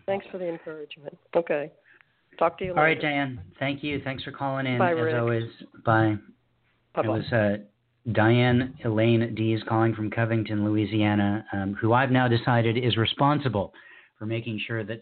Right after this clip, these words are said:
Speaker 2: some kind of live poetry thing happens periodically in Covington, and we will be checking up on her. Be careful when you call in, ladies and gentlemen, 'cause I'm gonna ask you about what's going on in your town, mainly 'cause you never know, um, just as Clyde kind of indicated, you never know,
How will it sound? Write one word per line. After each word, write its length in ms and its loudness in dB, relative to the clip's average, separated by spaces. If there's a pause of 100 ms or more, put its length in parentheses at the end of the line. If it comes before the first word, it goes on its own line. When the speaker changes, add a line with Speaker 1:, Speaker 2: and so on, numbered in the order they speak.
Speaker 2:
some 160 -4
kind 240 0
of 80 -6
live 340 -2
poetry 460 -4
thing 260 -4
happens 500 -6 (520)
periodically 880 2 (500)
in 160 -8
Covington, 640 -6
and 140 -6
we 120 0
will 160 2
be 120 2
checking 380 0
up 160 -2
on 140 -6
her. 160 -14
Be 140 -2
careful 340 0
when 80 0
you 100 0
call 220 -2
in, 140 -2
ladies 220 -6
and 80 -10
gentlemen, 220 -6
'cause 100 -12
I'm 80 -4
gonna 120 -4
ask 300 -6
you 80 -2
about 200 -4
what's 180 -8
going 260 -2
on 260 -2 (460)
in 100 0
your 160 4
town, 340 2
mainly 280 4
'cause 180 -4
you 80 -4
never 200 -4
know, 280 -4 (500)
um, 400 -6
just 200 -14
as 100 -10
Clyde 420 -2
kind 200 -4
of 80 -6
indicated, 600 -8
you 140 -4
never 180 2
know, 300 2